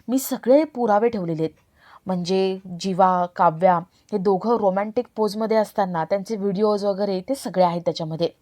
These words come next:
मी मुद्दाम कनेक्ट करून ठेवलाय, ज्यावेळेस प्रोजेक्टरवरती ते दाखवतील त्यावेळेस धमाका होईल आणि सगळ्यांना हे कळेल." त्या दोघी खुश असतात.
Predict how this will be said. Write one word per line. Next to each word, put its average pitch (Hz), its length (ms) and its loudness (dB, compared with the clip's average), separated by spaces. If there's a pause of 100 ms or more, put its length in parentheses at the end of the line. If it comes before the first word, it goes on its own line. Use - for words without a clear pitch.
(800)
मी 208 60 -2
मुद्दाम 220 340 -2
कनेक्ट 190 340 -2
करून 180 220 2
ठेवलाय, 175 300 0 (500)
ज्यावेळेस 196 440 2
प्रोजेक्टरवरती 220 680 -2
ते 240 80 2
दाखवतील 214 480 2 (380)
त्यावेळेस 202 420 4
धमाका 180 360 -2
होईल 170 200 -2 (120)
आणि 202 140 -4
सगळ्यांना 220 360 -2
हे 226 100 -2
कळेल." 156 300 0 (920)
त्या 349 100 8
दोघी 359 300 2
खुश 202 240 -4
असतात. 180 240 2